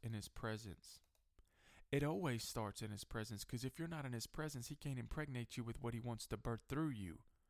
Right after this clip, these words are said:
I said it's the presence of God that changes things. It's the presence of God that can birth the supernatural. You know, while we're talking about the th-,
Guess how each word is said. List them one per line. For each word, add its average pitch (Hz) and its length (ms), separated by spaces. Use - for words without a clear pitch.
I 135 120
said 151 260
it's 131 160
the - 140
presence - 640
of - 320
God 139 380
that - 180
changes 147 480
things. 110 260
It's 131 140
the 123 100
presence 147 480
of 113 140
God 139 240
that 113 120
can 113 140
birth 135 220
the 117 100
supernatural. 127 1000
You 120 100
know, 123 100
while 113 180
we're 110 120
talking 110 320
about 104 300
the 113 120
th-, - 140